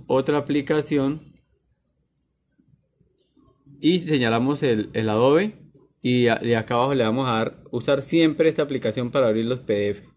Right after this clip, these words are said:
para que no te, no nos vuelva a abrir con el navegador, sino siempre nos va a abrir con el navegador. Aceptar. Entonces ya, ya nos los va a abrir ahí con el navegador siempre que los abramos.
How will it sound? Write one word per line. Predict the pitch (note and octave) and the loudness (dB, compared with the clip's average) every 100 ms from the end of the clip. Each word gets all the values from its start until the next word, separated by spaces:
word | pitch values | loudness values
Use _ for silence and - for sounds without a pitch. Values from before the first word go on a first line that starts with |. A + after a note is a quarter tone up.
| _ _ _ _ - _ - | _ _ _ _ -20 _ -4
para | B2 A#2+ | -2 0
que | B2+ | -2
no | A#2+ | 0
te, | D3+ | 0
no | C3+ C#3 | 2 2
nos | C#3 | 2
vuelva | C#3 C3+ C#3 | 2 2 0
a | C#3 - A2 | -2 -4 -2
abrir | A2 A2+ A#2+ - | 0 0 -4 -4
con | C#3+ B2+ | -2 -2
el | A#2 | -2
navegador, | G#2+ G#2 A2+ | -2 0 -2
sino | A#2+ A#2 B2 | 0 -2 -2
siempre | C#3 C#3+ C#3 | -2 -2 -2
nos | B2 | -2
va | A2 | 0
a | |
abrir | A2+ A#2 | 0 -2
con | C3 | -6
el | A#2 | -4
navegador. | G#2+ G#2 G#2 G2+ - - _ _ _ _ _ | -4 -4 -6 -10 -14 -20 _ _ _ _ _
Aceptar. | A2 A2 G#2+ - A2+ G2 - _ _ _ _ _ _ _ | -8 -4 -6 -6 -10 -10 -12 _ _ _ _ _ _ _
Entonces | _ B2 B2+ | _ -6 0
ya, | B2+ B2+ - | 2 2 0
ya | B2 B2 | -2 0
nos | C3 | 0
los | A2 | 0
va | G#2+ | 0
a | |
abrir | A2+ B2+ B2 | 2 2 2
ahí | B2+ | 0
con | C3+ | -2
el | B2 | -4
navegador | A2 G#2 G#2+ B2 C3+ | -4 -6 -6 -8 -8
siempre | - C#3+ C#3+ C#3 | -4 -2 -2 -4
que | |
los | A#2 | -4
abramos. | G#2+ G#2 G2+ A#2 | -4 -6 -8 -10